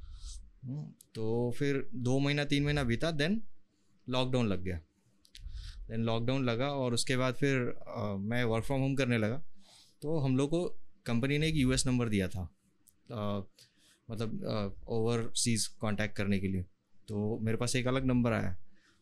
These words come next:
तो मैंने उस number से WhatsApp चालू किया और उस लड़की को birthday के दिन मैंने message किया, मार्च में, मार्च के end में। तो, अ, फिर मैंने message किया and then,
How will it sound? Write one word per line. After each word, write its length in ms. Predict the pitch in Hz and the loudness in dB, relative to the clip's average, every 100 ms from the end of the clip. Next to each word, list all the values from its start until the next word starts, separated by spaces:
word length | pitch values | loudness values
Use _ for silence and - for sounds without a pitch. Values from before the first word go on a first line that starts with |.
| - | -14
तो 60 | 101 | -4
मैंने 200 | 101 123 | 2 2
उस 120 | 127 | 2
number 200 | 117 117 | 2 2
से 100 | 120 | 2
WhatsApp 340 | 117 107 - 120 | 0 0 0 0
चालू 300 | 120 98 95 | 2 2 2
किया 200 | 110 156 - - - - - _ - | 0 -2 -10 -18 -20 -20 -20 _ -12
और 120 | 110 | -4
उस 120 | 113 117 | 0 0
लड़की 280 | 113 123 | 0 0
को 300 | 135 147 143 - - | -2 -4 -6 -12 -10
birthday 320 | 110 110 117 131 | -4 0 2 2
के 100 | 120 | 2
दिन 140 | 113 | 2
मैंने 180 | 98 131 | 2 0
message 360 | 135 113 113 | 0 0 0
किया, 260 | - 92 82 - _ _ _ - - _ - | 0 -2 -2 -10 _ _ _ -20 -20 _ -10
मार्च 360 | 110 104 104 - | -4 -2 0 -2
में, 100 | 92 | -2
मार्च 280 | 101 101 - | 0 0 0
के 100 | 110 | 0
end 200 | 95 98 | 2 0
में। 120 | 90 - _ _ - - - _ _ - | -2 -8 _ _ -20 -20 -20 _ _ -12
तो, 400 | 104 98 101 104 - - - _ _ _ _ - | -4 0 2 0 -4 -10 -20 _ _ _ _ -12
अ, 360 | 110 98 98 - - - | -8 -4 -4 -6 -18 -12
फिर 280 | 131 127 - 127 | -6 -4 -4 -2
मैंने 200 | 127 131 | 2 4
message 360 | 123 113 147 | 4 2 2
किया 320 | - 147 156 127 | 2 2 2 2
and 100 | 123 | 2
then, 240 | 131 131 | 2 0